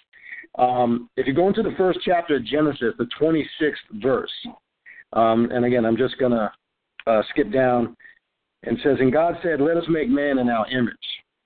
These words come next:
after our likeness, and let them have dominion over the feet, over the fish, over the sea, and over the fowl of the air, and over the cattle.'" And then I'm gonna skip down to twenty-eight. Um, it says, "And God blessed them, and God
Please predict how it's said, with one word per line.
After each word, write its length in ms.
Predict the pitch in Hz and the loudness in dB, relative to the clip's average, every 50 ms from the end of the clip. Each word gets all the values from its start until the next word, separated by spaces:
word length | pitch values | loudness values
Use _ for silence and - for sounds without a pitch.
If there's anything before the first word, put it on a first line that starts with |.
| _ _ _ _ _ _ - | _ _ _ _ _ _ 0
after 300 | 123 151 151 151 175 175 | 0 0 2 2 2 2
our 120 | 170 160 | 2 2
likeness, 460 | 156 151 151 147 139 - 104 101 90 - | 2 2 0 0 -2 -2 -4 -4 -4 -2
and 100 | 107 107 | 0 0
let 120 | 127 127 | 0 2
them 100 | 135 135 | 2 0
have 160 | 135 135 123 | 0 0 0
dominion 360 | 110 117 120 123 120 120 117 120 | 2 2 2 2 2 2 2 0
over 160 | 113 104 101 | 0 -2 -2
the 100 | 101 104 - - | -6 -12 -4 -2
feet, 320 | 175 175 170 160 147 - - | 0 2 2 0 -2 -4 -4
over 180 | 127 127 120 110 | -2 -2 0 -2
the 80 | 113 - - | -4 -2 0
fish, 200 | 160 160 156 - - - | 0 0 0 -2 -2 -2
over 180 | 131 123 110 107 | 0 0 2 0
the 80 | 113 107 - | 0 -2 0
sea, 220 | - 147 147 139 131 | 2 2 2 4 2
and 100 | 123 120 | 2 0
over 140 | 120 107 - | 0 -2 -4
the 60 | 104 - | -6 -4
fowl 200 | - 131 123 120 | 0 2 2 2
of 60 | 110 101 | 0 -2
the 100 | 113 - | -2 -2
air, 240 | 143 143 127 104 - | -2 0 -2 -2 -2
and 100 | 107 113 | -2 -2
over 160 | 113 107 101 | -2 -2 -2
the 80 | 104 104 | -4 -2
cattle.'" 480 | - 139 139 131 131 131 127 123 127 _ - - - - - _ - | 0 2 2 4 4 2 0 0 -2 _ -20 -20 -20 -20 -18 _ -2
And 80 | 110 | 0
then 100 | 127 143 | 2 4
I'm 80 | 175 202 | 4 4
gonna 120 | 208 185 180 | 2 0 0
skip 200 | - 214 196 - | -2 -4 -4 -2
down 200 | 170 165 160 147 | 0 0 0 0
to 80 | 135 | -2
twenty-eight. 540 | 123 - 147 151 143 127 120 117 110 98 - _ _ _ - | -2 -2 -2 0 0 0 0 0 0 -2 -6 _ _ _ 0
Um, 420 | 117 113 110 110 107 104 104 - - - - - - - _ | 2 2 4 4 2 2 0 -4 -10 -20 -20 -20 -20 -12 _
it 100 | - - | -2 0
says, 140 | - 175 139 | 2 2 4
"And 140 | 151 147 139 | 2 2 2
God 260 | 175 202 208 175 143 | 2 0 0 0 0
blessed 280 | 151 175 190 180 185 | 2 2 2 0 -2
them, 180 | - 165 147 135 | -2 0 0 0
and 100 | 131 120 | 0 2
God 260 | 139 147 151 156 139 | 2 0 0 0 -2